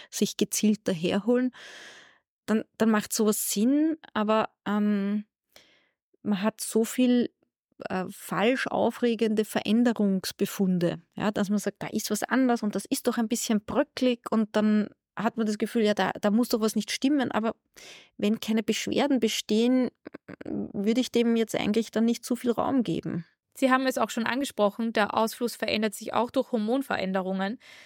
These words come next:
Speaker 2: Wie verändert sich der Ausfluss jetzt während des Zyklus?
Speaker 1: Da, da ist ja sozusagen in der ersten Zyklushälfte baut sich langsam de-, das Östrogenniveau auf,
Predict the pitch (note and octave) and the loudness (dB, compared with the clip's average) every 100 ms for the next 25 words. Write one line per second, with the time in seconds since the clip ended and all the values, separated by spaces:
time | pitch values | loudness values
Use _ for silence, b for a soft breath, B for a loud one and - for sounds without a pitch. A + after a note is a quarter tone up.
0 | B B A#3 D#4 - - B3+ C4 - A3+ | B B 0 2 2 0 0 -2 -2 0
1 | G#3 G#3+ - A3+ A3 - G#3 G#3 G3+ G3 | 0 -2 -6 -4 -4 0 0 0 -2 -8
2 | - A3 G#3 - - - - - - - | -6 -6 -6 -10 -12 -14 -20 -20 -10 -2
3 | G#3+ A3 A3+ - G#3 G#3+ A3 A3 - A3+ | 0 2 0 0 2 4 4 2 0 -4
4 | - G#3+ G#3 - F#3+ - G3+ G3 F#3+ - | 0 2 2 0 -4 0 4 4 4 2
5 | A#3 - D4 C#4 - C4 C4 B3 - B3+ | 0 -2 -2 -2 -2 2 2 2 0 2
6 | B3 - _ _ - G3 G#3 - A#3 F#3+ | 2 0 _ _ -2 2 2 0 -2 -2
7 | F#3 G3 - - A3+ A3 G#3+ G#3 - G#3 | -2 -2 -4 0 2 4 2 0 -2 -2
8 | - - G#3 G#3 - - - - G3+ F#3+ | -2 -4 -2 -2 -4 -8 -10 -4 -2 -2
9 | - G3 F3+ G#3 A#3+ A3 G3 F#3+ F3 F#3 | -4 -4 2 4 6 6 4 2 -2 0
10 | A#3 E4 - - | 2 2 -2 -12